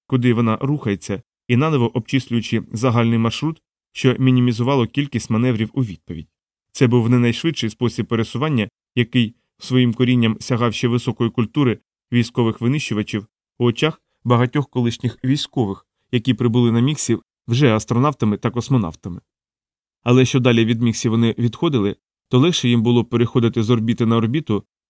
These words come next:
при цьому вже майже не розлякуючи решти хмар. Вони рухалися прямо до місця зустрічі з Ікс тридцять сім, який був попереду. Хто би в біса не запустив цього кораблика, він помістив його на орбіту того ж рівня і періоду обертання, що й хмарний ковчег,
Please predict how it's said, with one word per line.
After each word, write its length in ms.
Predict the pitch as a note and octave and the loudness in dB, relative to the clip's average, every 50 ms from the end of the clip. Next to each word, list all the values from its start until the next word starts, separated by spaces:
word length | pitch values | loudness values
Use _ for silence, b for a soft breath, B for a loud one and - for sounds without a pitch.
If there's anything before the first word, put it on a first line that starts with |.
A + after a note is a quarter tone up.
| _ | _
при 140 | - B2 B2+ | 0 0 0
цьому 280 | A#2 - C3 B2 A#2+ A2+ | 2 2 2 2 2 2
вже 240 | A2 G#2+ A#2+ A#2 - | 2 0 0 0 0
майже 400 | - B2+ B2 A#2+ G#2 A#2 A#2+ G#2+ - _ _ - | 2 0 2 2 2 0 -2 -2 -4 _ _ -4
не 120 | - B2+ B2+ | 0 2 2
розлякуючи 640 | B2 A#2+ A2 A#2+ B2 A#2+ A#2+ - A#2+ A2 - B2 A#2 | 2 2 2 2 0 0 0 -2 -2 -2 0 0 0
решти 280 | A2+ A2 - - C#3 | 0 0 -2 -4 -8
хмар. 300 | - - A2 F#2 E2+ - _ _ _ _ _ _ _ _ _ - | -6 -4 -6 -6 -6 -10 _ _ _ _ _ _ _ _ _ 0
Вони 380 | A#2+ B2+ B2+ B2+ A#2+ A#2 G#2+ - _ _ _ - | 2 4 6 6 6 4 2 0 _ _ _ -2
рухалися 500 | B2+ C#3 D#3+ - C#3 A#2 A2+ G#2+ - A#2+ | -2 -2 0 0 0 0 0 0 -2 -2
прямо 260 | A#2 A#2+ B2 A#2 A#2 | 0 0 2 2 2
до 120 | A2 A2 A#2 | 2 2 2
місця 300 | A2+ A#2 A2 - - A#2 | 0 0 0 0 -2 -2
зустрічі 540 | G#2+ A#2+ A2+ - - G#2+ - - B2 A#2 - | 0 0 -2 -4 -6 -8 -4 0 0 0 0
з 140 | B2 G#2 B2 | 0 0 0
Ікс 180 | B2 - - | -2 -2 -2
тридцять 360 | - - A#2+ A#2 - B2 A2+ - | -2 0 0 0 0 -2 -4 -2
сім, 260 | - - E3+ F3 D#3+ _ _ - | -2 -4 -4 -4 -4 _ _ -4
який 280 | - B2 B2 - F#3 F3+ | -2 -2 -2 0 -2 -2
був 180 | C3 A#2 A#2 A2 | 0 0 -2 -2
попереду. 540 | - C3 A#2 - G#2+ F2+ F#2 F#2 E2+ E2+ - _ _ _ _ _ _ _ _ _ | -2 -6 -6 -4 -6 -6 -6 -8 -10 -12 -18 _ _ _ _ _ _ _ _ _
Хто 200 | _ - - C#3 | _ -2 2 4
би 120 | B2+ B2+ B2+ | 6 6 4
в 20 | |
біса 260 | A2+ A#2+ B2 - - | 4 4 0 2 2
не 100 | B2 A#2+ | 2 2
запустив 440 | A#2 A2+ B2 - B2+ A#2+ - F3 F3+ | 2 2 0 -4 -4 -2 -2 -2 -2
цього 240 | - - A#2 A#2 G#2+ | 0 0 0 0 0
кораблика, 600 | - A#2 A2 A2 G2+ F#2 G2+ G2 - F#2+ F2 A2 - _ _ _ _ - | 0 -2 -2 -2 -2 -2 -4 -6 -6 -10 -12 -14 -16 _ _ _ _ 0
він 140 | D#3 G3 | 0 2
помістив 440 | F#3+ - C#3+ C3 B2 - - D#3 C#3+ | 2 2 2 2 2 0 0 0 2
його 200 | C3 B2 B2 A2+ | 2 2 2 2
на 120 | A#2+ C3 C3 | 2 2 2
орбіту 380 | B2 A#2+ B2 C3+ B2 - B2 | 2 2 2 0 0 0 0
того 240 | G#2+ B2+ A#2+ A2 A#2+ | 0 0 2 2 2
ж 100 | G#2+ A2+ | 2 2
рівня 320 | B2 B2 A#2 A2+ A2+ G#2+ - - | 2 2 4 4 2 0 -2 -2
і 100 | B2+ A#2+ | -2 -2
періоду 400 | A2 B2+ B2 A#2+ A#2 A2+ G#2+ A#2 | 0 0 0 0 0 0 0 0
обертання, 540 | A2+ G#2+ A#2+ A2+ - - D#3 D3 B2 A2 G#2+ | 0 0 0 -2 -2 -2 0 0 0 0 0
що 140 | - - B2 | 0 -2 -2
й 60 | A#2 | -2
хмарний 360 | - B2+ A#2+ A#2 A#2 A#2 A2 | 0 -2 0 0 0 -2 -2
ковчег, 480 | - D3 C#3 - - - F#2+ F2 _ | -2 -4 -6 -6 -8 -10 -10 -10 _